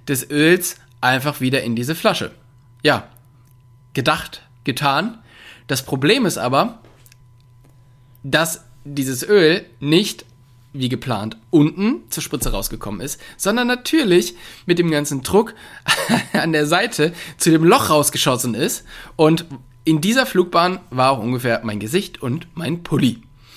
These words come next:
Das heißt, ich hatte ziem-, hab ziemlich doof geschaut, weil auf einmal mein komplettes Gesicht voller, äh, Maguro-Öl war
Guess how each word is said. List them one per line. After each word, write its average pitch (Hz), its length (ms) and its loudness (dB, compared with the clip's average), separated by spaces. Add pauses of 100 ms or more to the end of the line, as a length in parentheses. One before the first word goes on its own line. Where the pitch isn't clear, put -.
(440)
Das 143 180 -2 (120)
heißt, 180 360 0 (300)
ich 160 200 -2
hatte 175 460 2
ziem-, 226 320 0
hab 165 160 -4
ziemlich 226 200 -4
doof 202 160 -2
geschaut, 170 420 0 (220)
weil 139 140 2
auf 139 140 -2
einmal 160 160 -2
mein 143 160 -4
komplettes 151 360 -8
Gesicht 131 360 -8
voller, 123 960 -2
äh, - 40 -10
Maguro-Öl 117 600 -4
war 117 240 -6